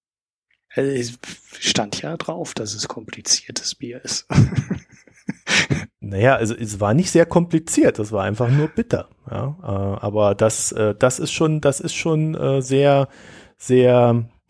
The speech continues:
Speaker 2: ich weiß nicht, also wenn man das so als Statement nimmt, dann, ähm, ist das schon ein ziemlich fieses
Speaker 1: Ja.
Speaker 2: Statement. <laughs> Ja?
Speaker 1: Ja.
Speaker 2: Äh,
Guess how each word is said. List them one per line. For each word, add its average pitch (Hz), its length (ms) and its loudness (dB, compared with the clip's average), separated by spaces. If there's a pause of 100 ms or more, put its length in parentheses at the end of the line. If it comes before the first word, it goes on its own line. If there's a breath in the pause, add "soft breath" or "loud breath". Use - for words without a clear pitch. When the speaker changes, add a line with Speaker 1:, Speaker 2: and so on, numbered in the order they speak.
(160)
Speaker 2:
ich - 140 -6
weiß 208 220 4
nicht, - 380 -2
also 113 180 -2
wenn 127 80 2
man 131 140 2
das 135 160 0
so 143 100 0
als - 240 0
Statement 175 540 0
nimmt, 190 340 0
dann, 147 400 2
ähm, 143 380 0
ist 147 180 -8
das 147 80 4
schon 147 180 -2
ein 135 120 -2
ziemlich - 400 -2
fieses 131 300 -2
Speaker 1:
Ja. 127 280 2
Speaker 2:
Statement. 123 300 -12 (160)
<laughs> - 1080 -6
Ja? 160 200 0 (480 loud breath)
Speaker 1:
Ja. 147 440 0 (880 loud breath)
Speaker 2:
Äh, 131 300 2